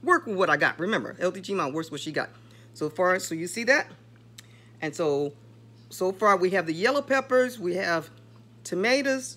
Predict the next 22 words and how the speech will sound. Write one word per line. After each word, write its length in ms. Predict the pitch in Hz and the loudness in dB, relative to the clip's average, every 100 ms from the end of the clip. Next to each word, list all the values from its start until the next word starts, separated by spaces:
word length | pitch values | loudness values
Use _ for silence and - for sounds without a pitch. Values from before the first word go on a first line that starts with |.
| - | -6
cherry 280 | - 240 247 | 2 2 2
tomatoes, 420 | 240 208 180 139 | 2 2 2 0
red. 300 | 131 185 151 | 2 4 4
I 100 | 156 | 0
don't 120 | 160 208 | 0 0
have 120 | 226 | -2
any 120 | 233 | 0
red, 260 | 185 156 143 | 2 2 2
I 40 | |
only 180 | 156 180 | 0 0
have 140 | 175 - | -2 0
orange 340 | 190 165 147 | 0 0 -2
left. 320 | 131 120 117 - - - - - - | -4 -4 -6 -10 -20 -20 -20 -20 -12
But 180 | 139 143 | -2 0
I 100 | 135 | 0
do 200 | 131 185 | -2 0
have 220 | 214 208 | 0 0
yellow, 540 | 175 196 208 202 202 214 - - - | 2 4 4 4 0 -2 -10 -20 -8
lots 240 | 160 175 196 | -2 -2 0
of 100 | 180 | 2
yellow 200 | 185 185 | 2 2
peppers 420 | 208 - 113 | 0 -2 -6